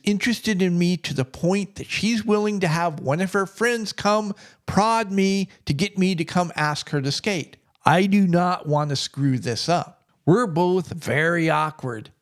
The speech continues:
trying to find something to talk about when the couple skate officially begins. Now, what they would do is at the far turn, they would turn off the lights. Idea,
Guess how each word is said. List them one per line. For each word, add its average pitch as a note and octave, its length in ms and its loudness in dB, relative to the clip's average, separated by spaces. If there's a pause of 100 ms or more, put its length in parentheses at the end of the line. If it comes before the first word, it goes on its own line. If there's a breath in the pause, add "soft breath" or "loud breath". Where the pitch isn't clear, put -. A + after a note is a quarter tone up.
trying G3 540 0
to F3 100 -2
find F3 400 -2
something C#3 440 -2
to A2 100 -6
talk F#3+ 360 -2
about C3 420 -2 (400 soft breath)
when C#3 180 2
the B2+ 60 0
couple F3+ 340 -2
skate D3 500 -4
officially B2 580 -2
begins. B2 680 -4 (420 soft breath)
Now, - 60 -2
what C#3 240 2
they F#3+ 100 2
would D#3 220 0
do E3+ 420 0 (240 soft breath)
is C3+ 100 -4
at C#3 120 0
the B2 80 -4
far D#3+ 360 2
turn, G3 600 -2 (240 soft breath)
they D#3+ 100 2
would G#3+ 160 -4
turn F3 220 0
off D3+ 220 -2
the D#3 100 -4
lights. - 540 -6 (300)
Idea, F3+ 500 2